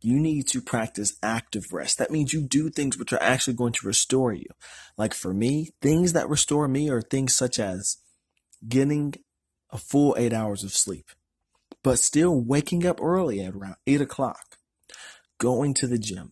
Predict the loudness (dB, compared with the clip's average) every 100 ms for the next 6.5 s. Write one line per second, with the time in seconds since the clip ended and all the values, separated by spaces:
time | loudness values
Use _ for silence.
0 | -2 0 2 2 0 2 2 4 2 0
1 | -2 -4 -8 -14 -8 2 4 4 4 2
2 | 2 2 2 0 0 0 2 0 0 -2
3 | -10 _ -20 -20 -20 -20 -20 -6 2 2
4 | 4 0 0 0 -2 -2 -2 -4 -2 -2
5 | -2 -6 -10 -16 _ _ -20 -8 -6 0
6 | 2 4 2 0